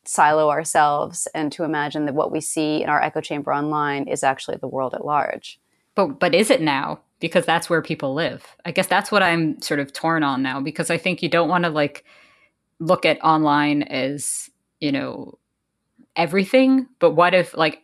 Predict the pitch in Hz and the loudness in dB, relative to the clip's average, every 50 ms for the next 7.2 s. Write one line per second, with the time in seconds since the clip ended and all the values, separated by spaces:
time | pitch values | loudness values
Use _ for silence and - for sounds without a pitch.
0 | _ - - - 202 208 196 185 185 190 190 - 180 139 165 143 - 160 165 175 | _ -4 0 4 4 6 6 6 6 4 2 0 -2 0 0 2 4 6 6 6
1 | 175 160 151 147 151 151 147 151 151 - - - 175 180 165 147 127 139 - 139 | 6 4 2 0 0 2 2 2 0 0 0 0 0 2 2 0 0 -2 -6 -8
2 | 151 - - - - - - - 165 160 160 156 151 175 170 143 - - 165 135 | -8 -8 -10 -10 -12 -12 -10 -6 -4 -4 -2 0 2 2 2 2 0 -4 -2 0
3 | 175 170 160 - - - 156 185 175 - 196 220 208 220 185 175 - - 156 151 | 2 2 2 0 -2 0 0 2 4 4 4 4 4 4 2 2 2 2 4 4
4 | 143 139 135 135 139 - _ _ _ _ _ _ _ _ _ _ _ _ _ _ | 4 4 2 0 -2 -4 _ _ _ _ _ _ _ _ _ _ _ _ _ _
5 | _ - 170 185 170 170 165 160 170 180 175 170 139 - - 151 147 147 147 143 | _ 2 2 4 4 6 4 4 6 4 4 2 0 0 0 0 2 2 2 2
6 | 147 143 135 _ _ _ _ _ _ _ _ _ _ - - 170 156 143 143 143 | 0 -2 -6 _ _ _ _ _ _ _ _ _ _ -8 -4 -2 -2 0 0 -2
7 | 143 143 139 143 | -2 -4 -6 -8